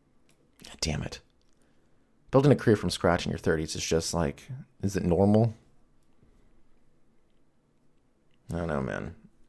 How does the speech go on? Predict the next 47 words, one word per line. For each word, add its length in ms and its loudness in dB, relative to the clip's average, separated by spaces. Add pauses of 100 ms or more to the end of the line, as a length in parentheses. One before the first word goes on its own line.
(520)
I 60 -8
just 120 -6
feel 80 6
like 80 4
every 200 2
job 260 2
out 140 0
there 100 2
is 80 -4
just 160 -4
not 140 4
paying 180 2
enough 200 0
for 80 0
what 200 -4
fucking 300 2
shit 300 0
costs. 520 -4 (1160)
It's 100 -18
starting 180 6
to 80 0
seem 140 6
more 200 6
like 360 6
homeless 260 4
people 200 4
around 200 8
the 80 2
area, 300 6
which 200 2
is 160 -2
like, 400 0
yeah, 220 4
of 100 -4
course. 480 4 (840)
It's 100 -18
fairly 240 10
sad 340 6
to 80 -6
see, 240 -2
especially 380 2
some 140 6
of 40 6
them 100 6
are, 60 6
like, 160 4 (600)
well-dressed. 680 6